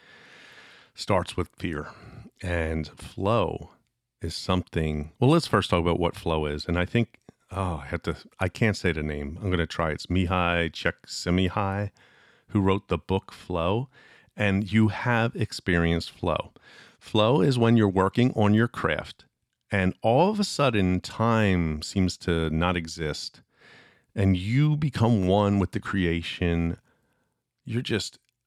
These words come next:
in this moment of bliss, just creating. And then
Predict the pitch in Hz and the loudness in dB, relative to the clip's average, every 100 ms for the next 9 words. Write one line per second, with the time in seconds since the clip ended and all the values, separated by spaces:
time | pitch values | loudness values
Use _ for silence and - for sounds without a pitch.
0 | _ _ - 120 127 123 104 110 92 98 | _ _ -2 2 4 4 2 0 0 0
1 | 92 90 95 101 107 107 107 - 82 - | 2 4 4 4 4 4 2 -4 -12 -12
2 | - 92 95 92 - - - _ _ _ | -8 -4 -2 -2 -6 -16 -20 _ _ _
3 | _ _ _ _ _ - 143 123 - - | _ _ _ _ _ -6 -2 -2 -2 -8
4 | - 82 76 80 78 80 80 _ _ _ | -6 -4 -2 -2 -4 -6 -8 _ _ _
5 | _ _ _ _ _ _ _ _ _ _ | _ _ _ _ _ _ _ _ _ _
6 | _ _ _ _ 98 90 92 87 85 82 | _ _ _ _ 0 2 2 2 0 -2